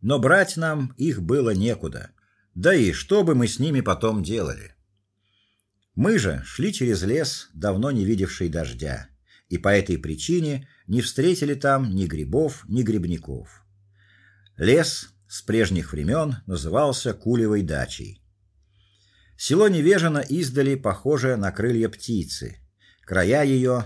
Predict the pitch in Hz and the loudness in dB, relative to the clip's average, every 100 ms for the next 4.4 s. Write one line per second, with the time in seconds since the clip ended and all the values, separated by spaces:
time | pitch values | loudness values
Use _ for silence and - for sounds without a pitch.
0 | - 92 90 113 107 104 - 107 95 - | -6 -8 -4 -2 -2 -4 -6 -4 -4 -4
1 | 85 120 - 92 - 101 - 117 139 98 | -4 -4 -4 -6 -4 -4 -4 -4 -2 -2
2 | 76 55 - _ _ _ _ - 92 107 | -4 -6 -14 _ _ _ _ -8 0 2
3 | 123 - 110 - 110 107 113 107 - 104 | 2 0 -4 -2 -2 0 0 0 -2 -2
4 | 113 135 76 69 | 2 0 0 -8